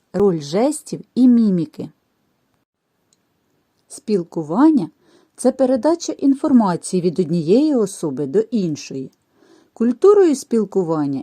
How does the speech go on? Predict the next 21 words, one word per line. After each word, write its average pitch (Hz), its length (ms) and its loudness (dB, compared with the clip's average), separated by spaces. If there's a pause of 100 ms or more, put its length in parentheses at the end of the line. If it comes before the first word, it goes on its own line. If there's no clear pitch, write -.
є 190 180 2
вміння 269 440 6
правильно 240 500 0
говорити. 208 680 -4 (500)
Володіти 170 680 -2
ж - 100 -8
культурою 254 540 0
спілкування 170 880 -4 (400)
означає 294 640 2
висловлювати 277 720 0
думки 214 360 0
правильно, 202 680 -2
виразно, 175 680 -2 (300)
зрозуміло 185 760 0
для 160 200 -4
тих, 208 240 -2
хто - 180 -6
слухає. 143 640 -10 (2250)
Під 214 200 -4
час 269 320 2
розмови 220 640 2